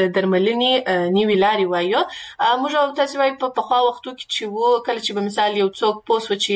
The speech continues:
هغه د پښتورګي ډبرې لري، بیا به د هغه رقم پښتورګي تسرې کولې او د هغه څخه به دا کم ډبرې چې وې، هغه به خارجول. مګر په اوس وختونو کې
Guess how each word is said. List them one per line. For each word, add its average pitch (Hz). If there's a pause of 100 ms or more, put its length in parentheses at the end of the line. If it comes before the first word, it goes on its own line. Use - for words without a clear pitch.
هغه 180
د 190
پښتورګي 196
ډبرې 196
لري، 196 (160)
بیا 202
به 196
د 190
هغه 196
رقم 202
پښتورګي -
تسرې 233
کولې 214
او 226
د 202
هغه 214
څخه -
به 240
دا 220
کم 208
ډبرې 190
چې -
وې، 202
هغه 185
به 170
خارجول. 165 (380)
مګر 285
په -
اوس -
وختونو 226
کې 226